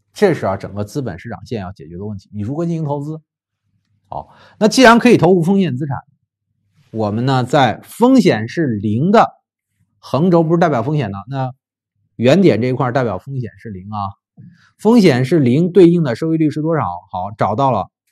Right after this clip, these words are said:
这个R F，把这一点定义为我全投无风险资产，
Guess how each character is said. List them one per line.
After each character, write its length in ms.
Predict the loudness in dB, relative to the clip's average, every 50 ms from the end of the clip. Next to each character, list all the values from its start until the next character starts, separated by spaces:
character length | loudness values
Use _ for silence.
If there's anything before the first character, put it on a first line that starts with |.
| _ _
这 160 | -4 -2 -2
个 80 | -4 -6
R 380 | -6 -6 -4 -4 -4 -4 -6
F， 200 | -8 -8 -10 -14 _ _ _ _ _ _ _ _ _ _ _ _ _ _
把 140 | -6 -4 -2
这 140 | 2 4 4
一 100 | 4 4
点 360 | 2 -2 -6 -6 -8 -12 _ -6
定 180 | -6 -4 -4
义 60 | -4 -4
为 180 | -4 -4 -4
我 160 | -6 -8 -10
全 260 | -10 -8 -8 -6 -6 -4
投 120 | -6 -6
无 240 | -6 -6 -8 -8 -10
风 240 | -8 -8 -8 -6 -6
险 240 | -6 -6 -8 -10
资 140 | -12 -10 -10
产， 140 | -10 -10